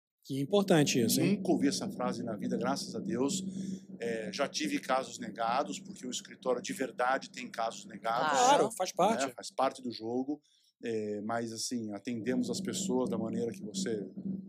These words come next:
Speaker 2: pôde presenciar, pôde,
Speaker 1: Sem dúvida.
Speaker 2: né? Você não vai lembrar, mas no meio do seu processo nós perdemos uma sócia, né?
Speaker 1: Lembro, lembro, sim.
Speaker 2: É, uma sócia faleceu.
Speaker 1: Lembro, lembro,
Speaker 2: Né?
Speaker 1: lembro, lembro, lembro.
Speaker 2: Jovem, queridíssima, amada,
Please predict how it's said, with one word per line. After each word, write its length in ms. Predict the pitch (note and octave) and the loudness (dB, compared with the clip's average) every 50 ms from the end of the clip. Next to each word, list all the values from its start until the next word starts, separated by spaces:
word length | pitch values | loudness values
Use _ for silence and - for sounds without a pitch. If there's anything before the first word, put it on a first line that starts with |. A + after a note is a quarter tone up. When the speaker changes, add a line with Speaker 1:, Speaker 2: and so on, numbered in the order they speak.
| - - | -10 -4
Speaker 2:
pôde 260 | - B2 B2+ - - - | -2 0 0 0 -2 -6
presenciar, 800 | - - - A#2+ B2 A2+ B2 B2 - - - A#2 A2+ B2+ C#3 - | -8 -6 -6 -4 -4 -4 -4 -4 -4 -2 -2 0 0 0 0 -2
pôde, 120 | - - | -2 -2
Speaker 1:
Sem 140 | - E3+ G#3+ | 0 2 6
dúvida. 340 | G3 G3 B3 - C3 A#2 - - - - - | 8 8 8 6 4 -4 -8 -10 -18 -16 -12
Speaker 2:
né? 260 | A2+ A#2 B2+ C3 - - - - - - | -8 -8 -8 -8 -10 -12 -16 -16 -14 -10
Você 180 | - - - D3 | -4 -2 0 2
não 100 | C#3 C3 | 2 2
vai 120 | B2+ C3+ | 2 0
lembrar, 400 | C3 B2+ A#2+ A#2+ A#2+ B2 C3+ D3 | 0 0 -2 -2 2 4 4 4
mas 200 | C#3+ C#3 B2+ A#2+ | 2 0 -2 -6
no 80 | - B2 | -8 -10
meio 320 | A2+ A2+ C3 C#3+ E3 F3+ E3+ | -4 0 2 2 2 2 0
do 100 | D3 C3+ | -4 -4
seu 200 | - - C#3 B2+ | -2 -2 -2 -2
processo 680 | - B2+ B2 - - - C3+ C3 B2 - - - A#2+ | -2 -4 -4 -4 -2 0 2 2 2 0 -2 -8 -8
nós 220 | A2+ A#2 A#2 A2+ - | -8 -6 -6 -6 -4
perdemos 480 | - C3 B2+ A2+ - A#2+ B2+ B2+ A#2+ | -2 -2 -4 -2 -2 -2 -2 -2 -4
uma 140 | - B2 A#2+ | -4 -6 -6
sócia, 480 | - - - B2 B2 B2+ - - - - - - - - - - - - - - - - - - - - | -4 -4 -2 -2 -2 -2 -4 -6 -10 -12 -18 -20 -20 -20 -20 -20 -20 -20 -20 -20 -20 -20 -20 -18 -12 -8
né? 80 | - - | -2 2
Speaker 1:
Lembro, 280 | E3+ E3 F3+ F#3 - | 4 4 4 4 2
lembro, 160 | D3 F3+ G3 - | 0 0 -2 -2
sim. 100 | - D#3+ | -6 -6
Speaker 2:
É, 260 | F3+ G#2+ G#2+ A2 A2 A2 - | -6 -8 -10 -12 -12 -14 -16
uma 120 | - G2 | -14 -12
sócia 340 | - - - A2 - - - - _ - - - | -10 -6 -6 -6 -6 -8 -12 -14 _ -20 -6 -2
faleceu. 540 | - C3 D3 C#3 - - - B2+ A#2 A#2+ - _ _ - - | 0 2 2 2 2 0 0 -2 -4 -6 -10 _ _ -4 -2
Speaker 1:
Lembro, 240 | C3 C#3 D3 D3 | 0 0 2 2
lembro, 180 | C3+ B2+ A#2 G#2+ | 0 0 0 -2
Speaker 2:
Né? 40 | B2+ C3 | -4 -4
Speaker 1:
lembro, 120 | C3 B2+ | -6 -4
lembro, 220 | C3 C#3 C#3 B2 B2 | -4 -4 -4 -4 -4
lembro. 60 | B2+ | -4
Speaker 2:
Jovem, 500 | B2+ A#2 B2 C3 B2+ A#2+ B2 B2+ B2 B2 | 0 2 2 2 2 0 -2 -4 -4 -4
queridíssima, 1000 | A#2+ - A2+ G#2+ G2+ G2 - - - - A#2 C3+ C3+ C3 - - - B2 A#2+ A2 G2 | -6 -8 -10 -8 -10 -12 -14 -16 -10 -6 -4 -4 -2 -4 -6 -6 -6 -6 -6 -6 -8
amada, 640 | F#2+ G2+ G#2 A2+ A#2 B2 B2 C3 D3 B2+ B2+ B2 | -8 -8 -4 -2 0 0 0 0 -2 -4 -6 -6